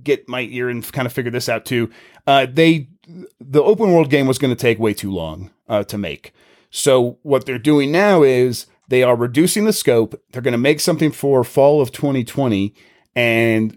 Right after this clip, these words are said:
they are basically kinda starting now, but it's gonna be such a, a more, like, a, such a more contained,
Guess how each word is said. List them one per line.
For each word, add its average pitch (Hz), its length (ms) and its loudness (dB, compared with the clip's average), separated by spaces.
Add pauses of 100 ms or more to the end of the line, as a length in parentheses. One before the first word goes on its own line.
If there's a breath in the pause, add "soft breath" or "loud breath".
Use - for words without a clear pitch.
they 117 220 0
are 147 180 4
basically 185 400 0
kinda 170 220 -2
starting 160 400 2
now, 147 320 2
but 120 180 -2
it's 123 120 -4
gonna 143 160 2
be 131 160 -2
such 147 260 -2
a, 123 340 2
a 120 60 4
more, 120 220 0
like, 117 320 -2
a, 110 100 -4
such - 300 -10
a 147 40 -2
more 127 140 -2
contained, 127 680 0